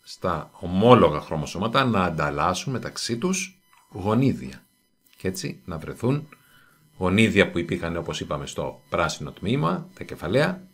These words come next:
με τα μικρά. Ωραία. Βλέπουμε λοιπόν εδώ πέρα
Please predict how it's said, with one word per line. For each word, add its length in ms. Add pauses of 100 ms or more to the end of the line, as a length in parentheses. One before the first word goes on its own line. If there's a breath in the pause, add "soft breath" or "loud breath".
(140)
με 380
τα 360
μικρά. 440 (2250 soft breath)
Ωραία. 720 (2250)
Βλέπουμε 420
λοιπόν 260
εδώ 160
πέρα 560